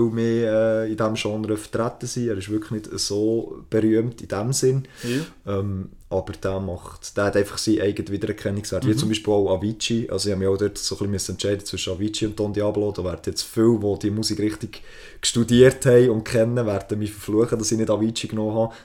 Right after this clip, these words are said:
Speaker 1: Selbstverständlich auch Avicii-Legende. Aber für mich ist Don Diablo, der passt einfach mir noch
Speaker 2: Mhm,
Speaker 1: besser.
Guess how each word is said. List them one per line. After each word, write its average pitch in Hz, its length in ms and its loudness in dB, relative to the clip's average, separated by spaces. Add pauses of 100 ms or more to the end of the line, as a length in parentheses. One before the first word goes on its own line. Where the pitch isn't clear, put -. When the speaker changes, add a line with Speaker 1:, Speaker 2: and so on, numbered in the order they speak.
(160)
Speaker 1:
Selbstverständlich 110 800 0
auch 101 220 2
Avicii-Legende. 107 1120 -2 (420)
Aber 107 200 0
für - 160 -8
mich 107 160 0
ist - 80 -8
Don 101 140 -2
Diablo, 104 400 0
der 95 320 -4 (420)
passt - 320 -6
einfach 107 220 0
mir 101 180 0
noch 104 140 -4
Speaker 2:
Mhm, - 20 -10
Speaker 1:
besser. 139 380 0